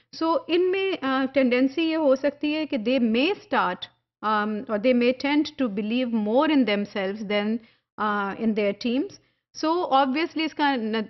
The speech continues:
अ, नुकसान क्या होगा कि जैसे ही वो जाएंगे तो पता ये चलेगा कि टीम में कोई तब्दीली नहीं आई, because टीम की सारी की सारी सोचने की सलाहियत सिर्फ उनकी उस जगह प्रेजेंस की वजह से होती है। Followers believe that success is tied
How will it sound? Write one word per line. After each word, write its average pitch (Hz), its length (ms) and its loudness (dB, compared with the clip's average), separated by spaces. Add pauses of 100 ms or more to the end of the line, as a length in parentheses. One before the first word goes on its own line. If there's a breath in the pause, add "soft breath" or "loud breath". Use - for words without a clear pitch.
अ, 214 160 -2
नुकसान 240 460 0
क्या 330 160 -2
होगा 269 300 2
कि 277 120 -2
जैसे 214 320 -2
ही 320 60 0
वो 311 120 -2
जाएंगे 233 540 0
तो 233 120 -2
पता 240 280 -2
ये 269 160 2
चलेगा 202 420 -2
कि 240 120 -4
टीम 226 220 -2
में 220 160 0
कोई 220 140 0
तब्दीली 190 420 -4
नहीं 175 220 -6
आई, - 140 -18 (480)
because 247 500 2
टीम 294 260 2
की 277 200 0
सारी 247 280 0
की 247 120 -2
सारी 240 240 0
सोचने 226 420 -2
की 233 100 -4
सलाहियत 220 440 -2
सिर्फ 262 340 0
उनकी 240 340 0
उस 226 160 -2
जगह 214 220 -2
प्रेजेंस 214 460 -2
की 208 120 -6
वजह 185 220 0
से 185 140 -6
होती 185 320 -6
है। 339 100 -8 (580)
Followers 302 500 2
believe 302 440 0
that 302 240 -2
success 302 380 -2 (260)
is 294 120 0 (220)
tied 240 420 0